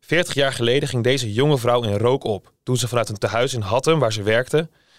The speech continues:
richting het fietsenhok liep om haar brommer op te halen. De Stentor maakte een podcast over haar verdwijning en die wordt gretig gebruikt door amateurspeurders. Een van die speurders is Sander Meijer.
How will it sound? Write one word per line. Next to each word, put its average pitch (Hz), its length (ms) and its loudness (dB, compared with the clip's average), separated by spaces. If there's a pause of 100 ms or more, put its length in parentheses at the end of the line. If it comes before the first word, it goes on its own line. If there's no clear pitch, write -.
(120)
richting 139 280 -2
het 104 140 -4
fietsenhok 139 460 0
liep 123 300 -2
om 113 120 -4
haar 123 140 0
brommer 127 300 2
op - 140 -2
te - 80 -10
halen. 92 440 -4 (640)
De - 80 -14
Stentor 160 540 4
maakte 123 260 -2
een 110 100 -2
podcast 139 480 0
over 123 180 0
haar 107 120 -6
verdwijning 107 640 -2 (200)
en 110 140 -4
die 117 100 2
wordt 110 140 0
gretig 139 440 -2
gebruikt 120 500 -2
door - 140 -2
amateurspeurders. 92 880 -4 (1200)
Een 180 180 0
van 165 100 4
die 135 80 2
speurders 139 400 0
is 135 160 0
Sander 139 260 2
Meijer. 107 400 -4